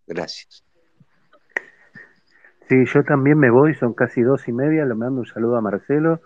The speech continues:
Speaker 2: y mañana, Dios quiere, sí, nos vemos. Y bueno, gracias por darme este espacio y estos momentos. Un abrazo a todos,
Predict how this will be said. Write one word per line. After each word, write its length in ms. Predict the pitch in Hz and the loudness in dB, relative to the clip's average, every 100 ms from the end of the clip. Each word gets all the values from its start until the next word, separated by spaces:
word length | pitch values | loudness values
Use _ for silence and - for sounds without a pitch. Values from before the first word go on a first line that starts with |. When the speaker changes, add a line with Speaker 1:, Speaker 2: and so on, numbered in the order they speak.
| - _ _ _ | -20 _ _ _
Speaker 2:
y 80 | 113 | -4
mañana, 340 | 113 139 143 | -2 0 0
Dios 220 | 127 135 | 2 -2
quiere, 480 | - 143 147 151 - | 0 2 4 4 0
sí, 140 | - | -4
nos 300 | 123 110 110 | -4 -2 -4
vemos. 360 | 107 139 107 98 - _ _ _ _ _ | 2 2 2 -4 -10 _ _ _ _ _
Y 240 | - 107 101 | -6 -2 0
bueno, 260 | 110 113 107 | 0 0 2
gracias 320 | 143 151 139 | 2 0 -4
por 120 | 120 | -2
darme 260 | 117 127 117 | 0 -2 -4
este 160 | - | -8
espacio 680 | - - 139 - 135 127 123 _ _ _ _ | -6 -2 -2 0 -2 0 -4 _ _ _ _
y 100 | 110 | -2
estos 240 | 110 117 | 0 -2
momentos. 560 | 107 107 107 95 - 90 - | -6 -4 -4 -6 -8 -10 -8
Un 100 | 113 | -4
abrazo 380 | 113 120 - | -2 -2 -4
a 40 | 107 | -10
todos, 520 | - 135 139 131 - | -2 2 2 -2 -14